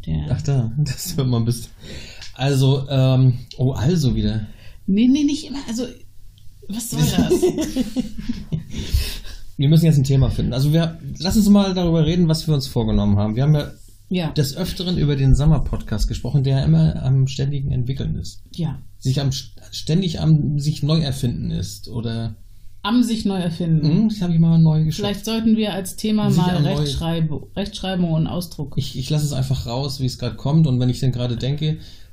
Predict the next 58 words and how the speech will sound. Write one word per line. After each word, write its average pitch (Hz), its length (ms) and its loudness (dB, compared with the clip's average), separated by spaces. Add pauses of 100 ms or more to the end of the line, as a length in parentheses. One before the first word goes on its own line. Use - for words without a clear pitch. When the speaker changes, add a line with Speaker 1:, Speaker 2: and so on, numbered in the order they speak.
(120)
Speaker 2:
und 127 320 -2
dann 127 80 2
Speaker 1:
Ja. 156 60 0
Speaker 2:
doch 160 180 0 (480)
mich 135 280 -2
besinne 131 240 -2
Speaker 1:
So 151 100 4
Speaker 2:
und - 60 0
Speaker 1:
fängt's 135 200 0
Speaker 2:
doch 135 80 -4
Speaker 1:
an. 165 100 -4
Speaker 2:
was 135 160 0
anderes 175 340 2
sagen 131 340 2
Speaker 1:
Mhm, - 60 2
Speaker 2:
will 160 160 2
und 139 60 0
das, 139 160 0
Speaker 1:
mhm. 160 120 0 (140)
Speaker 2:
dann 135 120 0
kommt 160 340 0
es, - 420 -6
es 131 180 -2
ist 135 280 -6
das, - 220 -6
was 135 160 -4
gesagt 107 360 -4
ist, - 120 -4
ist - 140 -6
gesagt. 170 480 -6 (760)
Speaker 1:
Ja. 175 120 -6
Speaker 2:
Und 160 320 -4
wer 127 80 2
es - 80 -4
nicht 117 140 -2
weiß, 110 220 -6
weiß 156 200 -2
es 107 100 -4
nicht. 104 140 -4
Speaker 1:
Ja. 160 100 -4 (600)
Du 180 100 0
nimmst 208 300 0
dir 190 60 -4
die 180 120 0
Worte 165 260 -2
aus 147 140 -8
der 123 100 0
Speaker 2:
Ne? 156 80 0
Speaker 1:
Hand. 160 180 -4
Speaker 2:
So - 100 -8
ist 151 100 0
es 120 120 -4
eben 98 140 -4
Speaker 1:
Ja. 104 100 0
Speaker 2:
immer. 104 260 -4
So - 160 -6
ist - 160 -4
es. 101 220 -8